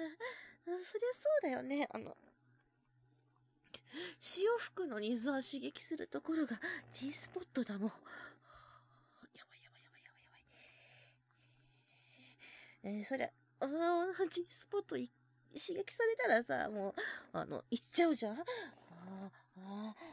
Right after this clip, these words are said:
ー、えー、えー、あ、このさ、ちょ-、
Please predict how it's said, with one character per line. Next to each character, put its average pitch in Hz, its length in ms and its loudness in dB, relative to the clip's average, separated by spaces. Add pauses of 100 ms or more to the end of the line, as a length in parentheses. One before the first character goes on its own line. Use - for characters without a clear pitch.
(160)
ー、 214 40 -12
え - 20 -10
ー、 254 420 -6 (300)
え 269 300 -4
ー、 220 40 -4 (800)
あ、 220 100 -8 (1200)
こ 302 120 -10
の 254 160 -2
さ、 254 240 2 (400)
ち - 140 -2
ょ-、 403 80 2